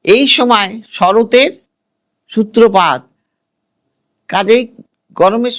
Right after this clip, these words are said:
গরমও যেমন থাকবে, ঠান্ডাও থাকবে, দুই রকমই আবহাওয়ার মধ্যে দিয়ে আমরা চলব। তাই এই সময়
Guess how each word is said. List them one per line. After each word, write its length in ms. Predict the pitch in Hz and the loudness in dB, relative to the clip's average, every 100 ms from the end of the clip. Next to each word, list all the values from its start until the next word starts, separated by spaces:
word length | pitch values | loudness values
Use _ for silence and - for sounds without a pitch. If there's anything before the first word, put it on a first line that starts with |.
| - - 143 | -18 -10 -2
গরমও 400 | 165 202 247 262 | 0 0 -2 -2
যেমন 280 | 254 262 | -2 -2
থাকবে, 340 | 247 240 214 254 | -4 -6 -2 -4
ঠান্ডাও 460 | 254 185 202 240 | -4 -6 -2 -2
থাকবে, 400 | 240 233 202 208 | -2 -6 -4 -2
দুই 280 | 214 185 262 | 0 0 2
রকমই 540 | 254 247 254 247 254 - _ _ - | 2 0 -2 0 -2 -6 _ _ -8
আবহাওয়ার 440 | 208 220 233 226 | -4 0 0 2
মধ্যে 300 | 220 202 226 | 0 2 2
দিয়ে 220 | 196 220 | 4 2
আমরা 220 | 190 185 | 2 0
চলব। 480 | 180 156 147 117 113 - _ _ _ _ _ _ _ _ - | -2 0 0 0 -4 -12 _ _ _ _ _ _ _ _ -4
তাই 400 | 220 254 240 240 - | -2 0 -2 -8 -2
এই 300 | 208 269 277 | 0 2 0
সময় 460 | 240 240 214 196 | 0 0 0 -2